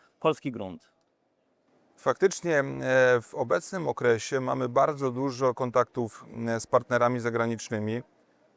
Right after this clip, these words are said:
Speaker 2: E, obecnie Polska jest w czasie prezydencji Unii Europejskiej, która trwa właśnie przez pierwszy okres, przez pierwsze półrocze roku dwa tysiące dwudziestego piątego.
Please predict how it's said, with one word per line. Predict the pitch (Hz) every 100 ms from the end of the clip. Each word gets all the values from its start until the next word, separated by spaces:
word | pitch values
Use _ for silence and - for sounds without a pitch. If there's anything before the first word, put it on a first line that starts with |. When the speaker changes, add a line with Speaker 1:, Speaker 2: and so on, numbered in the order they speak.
| -
Speaker 2:
E, | 117 117 117
obecnie | 131 135 151 - 139
Polska | - 135 135 - - 123 117 113
jest | 120 117
w | -
czasie | 135 127 123
prezydencji | 131 123 123 131 131 117 - 107
Unii | 107 131 120
Europejskiej, | 120 113 107 117 110 113
która | 107 117 110
trwa | - - 117
właśnie | 113 110 101 113
przez | - 110
pierwszy | - 123 120 - 123 113 - _
okres, | - 127 - 113 -
przez | - 123
pierwsze | 139 131 123
półrocze | 127 127 123 - 117 113
roku | 117 117 -
dwa | 113 113
tysiące | 110 117 117
dwudziestego | 113 - 117
piątego. | 110 113 113 113 117